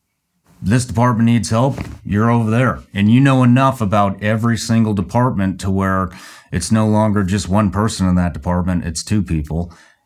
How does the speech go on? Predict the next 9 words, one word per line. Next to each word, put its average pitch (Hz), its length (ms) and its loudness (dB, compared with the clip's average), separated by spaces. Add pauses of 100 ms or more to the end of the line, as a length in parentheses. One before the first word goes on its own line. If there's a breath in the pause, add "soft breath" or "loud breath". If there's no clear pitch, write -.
(220 soft breath)
You've 90 200 0
just 92 220 -4
made 92 220 0
yourself 90 380 -2
an 87 100 0
asset 87 520 -2 (340)
to 90 260 -4
every 101 580 0 (100)
single 90 800 -2